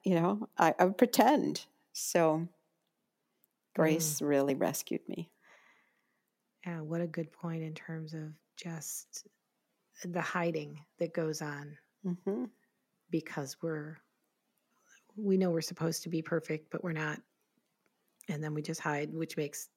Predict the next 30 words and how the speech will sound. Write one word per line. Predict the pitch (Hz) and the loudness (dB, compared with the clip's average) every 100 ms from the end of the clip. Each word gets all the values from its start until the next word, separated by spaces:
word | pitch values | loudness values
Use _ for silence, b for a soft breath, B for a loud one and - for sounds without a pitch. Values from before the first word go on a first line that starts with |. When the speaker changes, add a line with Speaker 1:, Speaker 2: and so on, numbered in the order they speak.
| _ - | _ -6
Speaker 2:
that | 160 151 | -4 -4
a | |
lie | 151 151 143 | -4 -4 -4
and | 160 156 | -4 -4
makes | 151 170 180 240 | -2 0 2 2
it | |
Speaker 1:
Mm-hmm. | 311 - | 0 -4
Speaker 2:
even, | 175 160 151 151 _ - | -6 -4 -6 -8 _ -12
<laughs> | - _ - _ _ _ - - - - | -12 _ -18 _ _ _ -10 -8 -4 -2
it's | 190 | 0
just | 190 175 | 0 0
like | 175 | 0
a | |
spiral | 180 - 165 165 160 | -2 -2 0 2 2
downward | 156 156 156 151 151 | 2 0 0 0 -2
on | 156 151 | -2 -2
that, | 151 - - | -4 -8 -6
on | 170 156 | -6 -4
that | 151 - | -8 -6
point. | 185 180 - | -4 -4 -4
So | - 196 202 B B B B B B B _ _ _ _ _ - 240 | -2 0 -2 B B B B B B B _ _ _ _ _ -10 0
with | 254 | 2
those | 285 349 330 | 2 2 2
ideas | 269 226 214 190 | 2 4 4 2
in | 185 175 | 0 0
mind, | 214 247 214 | 0 2 2
then | 165 160 156 170 - _ _ _ B B B B | 0 0 -2 -6 -8 _ _ _ B B B B
you | 196 196 233 226 202 | -2 2 4 2 4
wrote | 226 320 - _ _ - | 4 2 -2 _ _ 2
this, | 202 170 - - - - | 2 4 0 -2 -4 -6